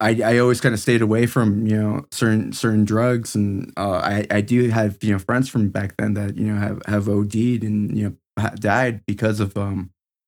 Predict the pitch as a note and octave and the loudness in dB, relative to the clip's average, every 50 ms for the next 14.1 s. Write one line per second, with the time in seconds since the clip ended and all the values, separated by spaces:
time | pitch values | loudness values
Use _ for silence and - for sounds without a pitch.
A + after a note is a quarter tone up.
0 | _ _ _ _ _ - A#2 A2+ G#2+ G2+ G#2 G2+ - A2 A2+ G2+ G2 - A2 G#2+ | _ _ _ _ _ -4 -2 0 0 0 -2 -2 -4 -2 -4 -4 -4 -4 -4 -4
1 | G#2 A2+ G#2 G2+ G#2 G2+ G2 G2 - - A2+ A#2 A#2+ A2 G#2 G2 G2+ G2+ - G2 | -4 -4 -4 -4 -4 -6 -6 -8 -4 -4 -2 0 0 0 -2 -2 -4 -4 -4 -6
2 | F2+ - - G#2 G2+ G2 F#2 - - - A2 G2+ G2 G2 G#2+ G#2 G2+ - - _ | -6 -6 -4 -4 -4 -4 -4 -6 -4 -2 0 0 0 0 -2 -2 -2 -4 -8 _
3 | _ _ _ _ _ _ _ _ _ _ _ _ _ _ - G#2+ A2 G#2 G#2 - | _ _ _ _ _ _ _ _ _ _ _ _ _ _ -6 -4 -2 -2 -2 -2
4 | G2 G2+ A#2 A2+ G2+ G2 - E2 G#2 G#2+ G#2 - A#2+ A2 G#2+ G2+ G2+ - - A2 | -2 -2 -2 -2 -4 -6 -6 -6 -6 -6 -4 -2 -2 -2 -2 -2 -4 -2 -2 -4
5 | G#2+ - _ _ - - G2+ - A2+ A2 G#2+ G2+ - A2 G#2+ A#2 A2+ A2 G#2+ A2+ | -4 -4 _ _ -10 -10 -6 -4 -2 -2 0 0 0 0 0 0 0 2 2 2
6 | A#2+ B2+ B2 - B2 A2+ G#2+ G#2 - - G#2 G#2 G#2 G#2 G2+ - - G2+ F#2+ - | 0 0 0 0 0 0 0 -2 -2 -4 -2 -2 0 0 -2 -2 -4 -4 -4 -4
7 | G#2 G2+ G2+ G2+ - - - - - - G2+ G2+ G2+ G2+ G2 G2 G#2 G#2 G#2 G2+ | -4 -4 -4 -4 -6 -10 -14 -12 -8 -6 -4 -2 -2 -2 -4 -4 -4 -4 -4 -4
8 | F#2+ - - _ _ _ _ _ _ _ _ _ _ _ _ - - G#2+ G#2+ G#2 | -6 -8 -12 _ _ _ _ _ _ _ _ _ _ _ _ -10 -6 -4 -2 -2
9 | G2+ G2 F#2+ - - - - _ _ _ _ _ _ _ _ _ _ _ _ _ | -2 -4 -4 -6 -8 -10 -12 _ _ _ _ _ _ _ _ _ _ _ _ _
10 | - G2+ F#2+ F#2+ G2 F2+ - - A2 G#2 F#2 G2 F#2 F#2+ F#2+ G#2 - A#2 G#2 A2 | -6 -4 -4 -4 -4 -6 -6 -4 -4 -4 -4 -4 -4 -4 -4 -4 -2 0 0 0
11 | A2 G#2 - A2 A2 A2+ B2 A#2 G2 F#2 F#2+ G2+ G2+ G2 G2+ - - F#2+ G#2 A2+ | 0 -2 -2 -2 0 0 0 -2 -4 -6 -4 -4 -4 -2 -4 -2 2 4 4 4
12 | A#2 G#2+ A2+ G#2 G#2 G#2+ - C#3 A2 A2+ A2 A2 B2+ D3 D#3 D3+ - C#3+ B2 A2+ | 4 4 2 0 0 0 0 0 0 2 4 4 4 4 2 2 2 2 2 4
13 | A2 A#2 A2 G#2+ G#2+ G#2+ A2+ A2 G#2+ A2 A#2 B2 B2 A#2+ A2+ A2 - A#2+ A2 G#2+ | 2 2 0 0 0 0 2 2 2 4 4 2 4 2 0 0 0 -2 -2 -2
14 | G#2 G2 | -4 -4